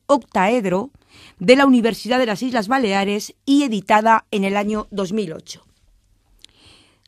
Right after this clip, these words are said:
A estas alturas del curso académico, pienso que todos los alumnos son ya conscientes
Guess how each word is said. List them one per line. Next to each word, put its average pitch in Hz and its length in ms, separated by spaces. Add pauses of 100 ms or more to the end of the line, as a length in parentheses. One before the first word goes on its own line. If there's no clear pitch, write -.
(480)
A 294 80
estas 330 160
alturas 320 480
del 214 160
curso 247 300
académico, 240 760 (320)
pienso 294 320
que 285 140
todos 269 200
los 277 140
alumnos 254 400
son 240 140
ya 262 100
conscientes 240 880